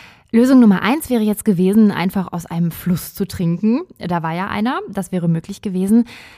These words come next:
Aber die Ranger hatten uns vorab davon abgeraten, weil du natürlich nie weißt, ob da ein krankes Tier reingepinkelt hat,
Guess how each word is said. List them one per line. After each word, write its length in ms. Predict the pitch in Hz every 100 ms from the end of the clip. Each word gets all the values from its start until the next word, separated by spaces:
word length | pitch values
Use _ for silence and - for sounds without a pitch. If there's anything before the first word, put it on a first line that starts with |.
| _ -
Aber 720 | 226 262 233 156 156 196 240
die 320 | 170 190 185
Ranger 520 | - 175 220 262 254 202
hatten 180 | 214
uns 220 | 196 190 -
vorab 240 | - -
davon 220 | 185 190
abgeraten, 840 | - - 160 151 156 180 196 220 180
weil 140 | 185
du 80 | 175
natürlich 480 | 175 - 180 170 202
nie 360 | 226 302 277
weißt, 500 | 202 190 185 175 -
ob 120 | 170
da 220 | - 160 -
ein 260 | 156 160 -
krankes 420 | - 165 214 -
Tier 320 | - - 262
reingepinkelt 600 | 208 196 196 190 180 180
hat, 300 | 165 160 -